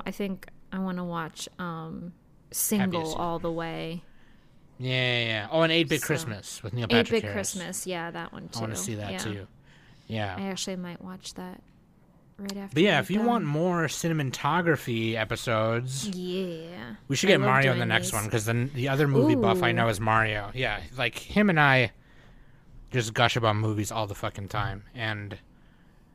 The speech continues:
Speaker 2: uh, if you like, so if you're a patron, you heard Mario on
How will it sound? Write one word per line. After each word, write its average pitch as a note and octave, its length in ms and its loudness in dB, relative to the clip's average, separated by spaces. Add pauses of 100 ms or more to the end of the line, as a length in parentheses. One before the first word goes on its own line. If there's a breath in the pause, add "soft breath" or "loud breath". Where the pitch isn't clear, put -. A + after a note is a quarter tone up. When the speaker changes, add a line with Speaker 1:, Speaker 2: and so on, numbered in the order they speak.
(300 soft breath)
Speaker 2:
uh, A2 460 2
if A#2+ 180 -8
you C#3+ 100 -2
like, B2+ 720 0
so - 180 0
if B2+ 120 0
you're F3+ 100 4
a D3 40 4
patron, A#2 800 0
you A2 300 -2
heard A2 260 0
Mario G#2+ 420 2
on G2+ 420 -2